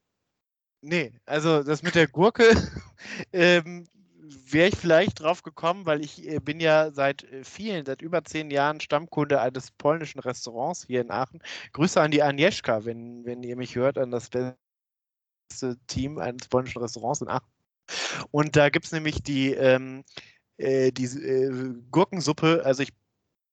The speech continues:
Polnisch ist ja eine Sprache, die man nicht versuchen sollte auszusprechen, wenn man's nicht kann, weil man kann's eigentlich nur falsch machen.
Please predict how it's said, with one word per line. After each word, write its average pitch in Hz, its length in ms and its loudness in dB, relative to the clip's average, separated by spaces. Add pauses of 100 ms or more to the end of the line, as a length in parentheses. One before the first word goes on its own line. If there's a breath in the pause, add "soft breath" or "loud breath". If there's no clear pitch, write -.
Polnisch 160 280 2
ist 147 100 -6
ja 143 80 6
eine 139 140 2
Sprache, 151 380 2
die 135 120 -6
man 135 160 -6
nicht 143 140 -8
versuchen 135 640 -8
sollte - 260 -2
auszusprechen, 139 580 0
wenn 131 100 -2
man's 135 180 -6
nicht 131 140 -12
kann, 139 180 0
weil 127 80 -2
man 127 100 -6
kann's 143 180 -6
eigentlich 131 180 -6
nur 127 80 -8
falsch 139 280 0
machen. 151 200 -6